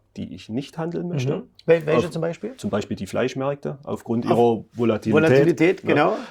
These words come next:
Speaker 2: ja.
Speaker 1: Ähm, ist es für mich uninteressant.
Speaker 2: Mhm.
Speaker 1: Ähm, auch, äh, illiquide Märkte wie, äh, Bauholz zum
Speaker 2: Ja.
Speaker 1: Beispiel, ne? Ähm, das fällt komplett raus
Speaker 2: Mhm.
Speaker 1: und, äh, ja.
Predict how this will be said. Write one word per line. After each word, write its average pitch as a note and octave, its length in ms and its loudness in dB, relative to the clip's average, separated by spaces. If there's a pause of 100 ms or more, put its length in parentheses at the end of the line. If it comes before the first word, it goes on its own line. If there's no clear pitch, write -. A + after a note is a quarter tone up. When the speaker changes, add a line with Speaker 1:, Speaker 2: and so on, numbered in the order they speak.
Speaker 2:
ja. A#2+ 200 4
Speaker 1:
Ähm, B2 280 2 (920)
ist - 180 -2
es C3 100 -2
für B2 120 2
mich B2 240 2
uninteressant. G#3 760 2
Speaker 2:
Mhm. G3 420 -2
Speaker 1:
Ähm, A#2 400 2
auch, A#2 520 2
äh, G#2 260 -10 (160)
illiquide A2+ 520 -4
Märkte A2 500 0
wie, G2+ 260 -4
äh, F#2 360 -8
Bauholz A2 560 -2
zum G#2 120 -8
Speaker 2:
Ja. G#2+ 100 -2
Speaker 1:
Beispiel, A#2+ 280 0 (180)
ne? A#2+ 220 -4 (240)
Ähm, A2+ 320 -4
das C3 180 0
fällt C#3+ 420 2 (120)
komplett A2+ 420 2
raus F3 500 2
Speaker 2:
Mhm. D#3 100 2
Speaker 1:
und, D#3+ 360 4
äh, - 40 -10
ja. C3+ 360 0